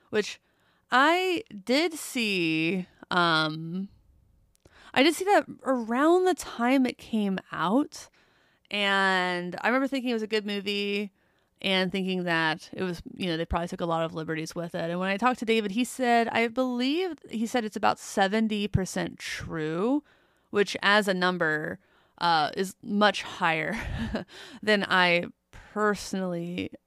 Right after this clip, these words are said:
expected it to be. So, uh, I mean, you, you get this, you get this nugget of an idea is how I expect it to work in Hollywood. You get this nugget of an idea that these two twenty-something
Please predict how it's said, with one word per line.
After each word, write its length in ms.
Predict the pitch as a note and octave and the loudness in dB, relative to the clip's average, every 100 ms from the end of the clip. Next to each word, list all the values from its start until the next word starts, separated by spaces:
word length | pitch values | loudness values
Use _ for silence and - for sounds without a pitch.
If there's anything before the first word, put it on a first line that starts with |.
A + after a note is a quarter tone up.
| - | -12
expected 920 | - - - - - D#3+ D#3 - - | -12 -10 -12 -12 -8 -8 -8 -8 -8
it 140 | - - | -8 -8
to 160 | - | -10
be. 340 | E2 D#2+ G#2 - - - _ | -6 -6 -6 -8 -16 -20 _
So, 720 | - - G#3 F#3+ F#3 F3+ F3+ - - | -8 2 4 6 6 6 2 -4 -4
uh, 220 | F3+ F#3+ - - - | -2 -2 -6 -18 -6
I 120 | B3 B3 | -2 2
mean, 260 | C4 A#3+ - - _ _ - - - | 2 2 -4 -18 _ _ -20 -16 -6
you, 160 | C#4 - | -4 -2
you 120 | C4+ | -4
get 240 | D4+ E4+ | -4 -6
this, 240 | E4+ D#4 - | -6 -8 -8
you 140 | - B3+ | -8 -4
get 100 | D4+ | -4
this 160 | C4+ | -2
nugget 680 | G#3+ G3+ F#3+ F#3 F3+ E3+ - - | -2 0 2 2 0 -4 -4 -2
of 300 | F3+ E3+ F3+ | 0 0 -2
an 60 | |
idea 380 | D#3+ E3 D#3+ D#3 | -6 -6 -8 -6
is 120 | E3 | -4
how 160 | F3+ E3 | -2 0
I 80 | D#3+ | -2
expect 360 | - E3+ D#3 | -6 -12 -10
it 120 | D3 | -12
to 80 | F3 | -8
work 180 | D#3 D3+ | -8 -8
in 80 | D#3+ | -10
Hollywood. 640 | D3+ D3 - - - - _ _ - | -10 -10 -8 -8 -8 -10 _ _ -6
You 80 | |
get 100 | B3+ | -4
this 140 | C#4 A#3+ | 0 2
nugget 300 | A#3+ A#3+ B3 | 2 4 0
of 60 | G#3 | 0
an 40 | |
idea 520 | F#3+ F3 D#3 D3 G2+ - _ _ | -4 -4 -6 -4 -6 -12 _ _
that 420 | - F3+ F3 E3+ - | 0 2 2 0 -6
these 640 | F#3+ F3 E3+ F3 - - _ _ _ | -8 -4 -4 -4 -8 -14 _ _ _
two 640 | - B3+ C4 C#4 D4+ D#4+ D4+ - _ _ | -6 0 2 2 2 0 -2 -12 _ _
twenty-something 920 | - A#3+ B3 - B3 A#3+ A#3 A3 G#3+ | -2 0 0 0 -2 -2 -2 -2 -4